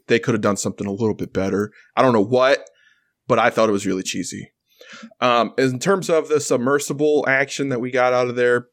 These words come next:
pretty good. Um, I mean, he was right in there. At first, it kinda reminded me of, like,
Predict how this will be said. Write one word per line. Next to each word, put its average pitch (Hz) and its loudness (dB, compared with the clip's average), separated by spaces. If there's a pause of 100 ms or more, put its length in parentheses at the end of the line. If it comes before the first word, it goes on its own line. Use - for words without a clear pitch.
(520)
pretty 165 0
good. 101 0 (140)
Um, 107 2 (800)
I 117 0
mean, 110 -2
he 135 0
was 110 0
right 117 2
in 110 2
there. 104 2
At 117 2
first, 180 0
it 131 -4
kinda 147 2
reminded 117 2
me 117 2
of, 107 2
like, 101 2